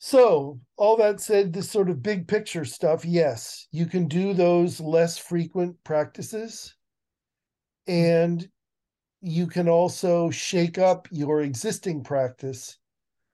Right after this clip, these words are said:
Speaker 1: with something that'll shake it up. And, and that is,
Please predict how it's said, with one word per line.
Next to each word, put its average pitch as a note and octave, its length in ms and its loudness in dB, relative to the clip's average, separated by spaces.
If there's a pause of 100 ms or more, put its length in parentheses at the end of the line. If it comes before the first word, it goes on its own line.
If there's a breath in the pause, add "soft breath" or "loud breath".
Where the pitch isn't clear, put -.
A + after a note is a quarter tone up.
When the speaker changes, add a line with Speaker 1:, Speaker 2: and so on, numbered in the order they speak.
(200)
Speaker 1:
with D3 600 0 (2000)
something B2+ 440 -6
that'll D3+ 240 -2
shake D#3 340 -6
it E3+ 100 -2
up. G#3 260 0
And, D#3+ 240 -6
and F3 240 0
that D4+ 220 2
is, A#3+ 500 -4